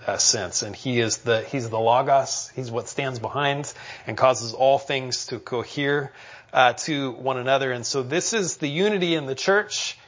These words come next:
and it's a unity that, that rules out lying. There's no need for lying. In fact, uh, truth is, uh, what, um, uh, becomes, uh,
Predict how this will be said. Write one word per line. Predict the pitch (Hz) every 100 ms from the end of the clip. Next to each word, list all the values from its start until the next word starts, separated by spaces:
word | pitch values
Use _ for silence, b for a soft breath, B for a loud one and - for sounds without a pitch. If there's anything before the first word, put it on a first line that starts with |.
| B
and | 175
it's | 170 156
a |
unity | 170 196 185 185
that, | 156 139 - 117
that | 120
rules | 120 127 123
out | 117 117
lying. | 117 110 95 92
There's | 101
no | 120 117
need | 113 120 120
for | - 113
lying. | 110 113
In | 107
fact, | - 120 113 - - -
uh, | 110
truth | - - 127 104 - - B B B _
is, | 139 113 107 107 127
uh, | 110 104 -
what, | 117 117 113 - -
um, | 123 104 101 98 - _ - - _ -
uh, | 113 110 104 - 107
becomes, | 135 127 139 131 117 - - _ - - - 147
uh, | 113 131